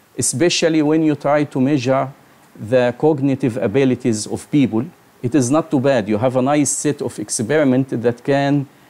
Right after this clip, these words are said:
uh, figure out how high these cognitive abilities are.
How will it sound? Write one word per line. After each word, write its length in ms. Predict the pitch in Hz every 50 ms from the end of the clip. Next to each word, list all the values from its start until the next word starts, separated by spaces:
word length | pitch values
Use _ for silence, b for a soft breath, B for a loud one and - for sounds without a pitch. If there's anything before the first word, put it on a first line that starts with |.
| b b b b -
uh, 200 | - 117 117 117
figure 420 | 117 - - 180 175 156 151 143 -
out 320 | - 151 151 151 143 - -
how 220 | - 139 143 135
high 320 | 120 123 139 143 139 139
these 240 | 127 107 135 135 131
cognitive 520 | - - 139 135 127 123 127 117 - 107 104
abilities 560 | - 113 98 127 123 120 113 - 120 90 -
are. 200 | - 101 85